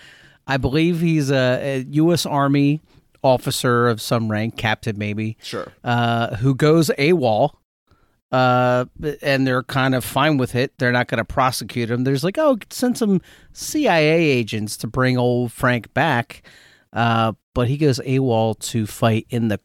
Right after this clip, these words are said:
Speaker 1: Kumite, the yearly, uh, contest of all martial artists fought occasionally to the death,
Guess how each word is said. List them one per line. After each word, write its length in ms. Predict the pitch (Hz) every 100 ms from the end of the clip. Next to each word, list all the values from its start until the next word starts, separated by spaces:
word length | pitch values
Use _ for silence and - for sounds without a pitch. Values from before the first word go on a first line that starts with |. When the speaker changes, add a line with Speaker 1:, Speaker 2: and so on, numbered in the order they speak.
| -
Speaker 1:
Kumite, 1040 | - 139 123 101 - - 92 76 71 101 _ - - - - _ -
the 180 | 107 110
yearly, 1040 | 107 110 131 139 139 135 131 127 123 123 _ _ _ _ -
uh, 880 | 117 113 107 104 95 76 58 69 82 -
contest 960 | - 131 127 127 - 110 98 - -
of 260 | 127 113 101
all 500 | 120 127 160 185 196
martial 460 | 185 170 170 160 135
artists 480 | 131 127 127 - - - _ _
fought 560 | - - 165 160 165 -
occasionally 1080 | 143 - - 226 240 208 165 139 131 123 131 -
to 200 | - 151
the 140 | 123
death, 580 | 107 120 143 107 - -